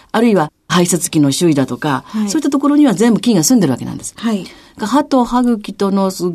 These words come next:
Speaker 1: ごいちっちゃな隙間にも菌が住んでるんですけども、
Speaker 2: はい。
Speaker 1: 健康な状態で住んでる細菌っていうのはそこで悪いことはしてないんですけども、
Speaker 2: はい。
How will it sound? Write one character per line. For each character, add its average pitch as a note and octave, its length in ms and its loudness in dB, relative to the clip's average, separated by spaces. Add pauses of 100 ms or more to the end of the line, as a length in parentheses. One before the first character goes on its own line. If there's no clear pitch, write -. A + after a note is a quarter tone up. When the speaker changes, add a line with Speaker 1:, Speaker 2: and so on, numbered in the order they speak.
Speaker 1:
ご C#4 100 2
い A#3+ 60 2
ち A3 80 2
っ G3 40 -2
ち A3 80 -2
ゃ - 20 2
な F#3 80 2
隙 - 180 -2
間 D3+ 80 4
に C#3+ 60 4
も C3 80 2
菌 E3+ 180 0
が C3+ 80 2
住 D#3+ 180 0
ん D3 40 4
で C3 80 2
る B2+ 60 0
ん A#2+ 40 -2
で A2+ 80 -6
す - 80 -10
け C3 80 -8
ど C#3+ 80 -4
も、 E3+ 140 2
Speaker 2:
は A3+ 120 2
い。 G#3 60 -2 (300)
Speaker 1:
健 F#4+ 240 2
康 G#4 160 2
な D#4+ 120 4
状 B3 220 4
態 A#3+ 160 0
で A#3+ 80 2
住 B3 180 0
ん A#3 60 4
で G#3 80 4
る G3 80 2
細 G#3 240 0
菌 G#3+ 200 -2
っ G3+ 40 -6
て G3+ 80 0
い - 40 2
う - 20 2
の G#3+ 80 2
は G#3 100 2
そ G3 80 -4
こ G3 60 2
で E3 80 2
悪 E3 160 4
い D#3+ 40 2
こ D3+ 100 0
と C3 60 -2
は B2 100 -2
し - 40 -10
て C3 140 -4
な C3 140 0 (220)
い C3+ 100 -2
ん B2+ 40 4
で A2+ 80 -4
す - 80 -10
け - 80 -10
ど B2 80 -10
も、 B2+ 140 -2
Speaker 2:
は G#3 180 -4
い。 F#3 40 -6